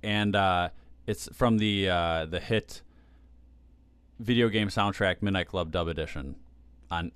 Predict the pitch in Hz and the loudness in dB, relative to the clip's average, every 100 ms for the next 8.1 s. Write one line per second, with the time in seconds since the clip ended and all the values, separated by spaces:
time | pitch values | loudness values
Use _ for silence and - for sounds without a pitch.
0 | - 107 107 107 104 110 113 - - - | -4 0 2 2 2 2 0 0 -8 -10
1 | - - - - - - 110 110 117 120 | -18 -20 -20 -20 -20 -6 -2 0 2 4
2 | 127 117 - 107 113 117 110 104 110 113 | 6 4 2 -2 0 2 2 2 2 2
3 | 107 107 113 101 - 110 107 104 95 101 | 2 0 -2 -2 2 4 4 2 2 0
4 | 98 92 107 117 - - 113 110 120 104 | 0 0 0 0 -2 -4 -4 4 4 4
5 | 95 90 73 71 104 92 92 95 95 85 | 0 -2 -2 -2 -2 0 0 -2 -2 -4
6 | 92 104 110 - - - - 120 107 - | -2 -2 -4 -10 -20 -20 4 8 8 6
7 | - - 107 104 95 92 - 87 - 80 | -8 -6 -2 0 0 -4 -4 -4 -4 -6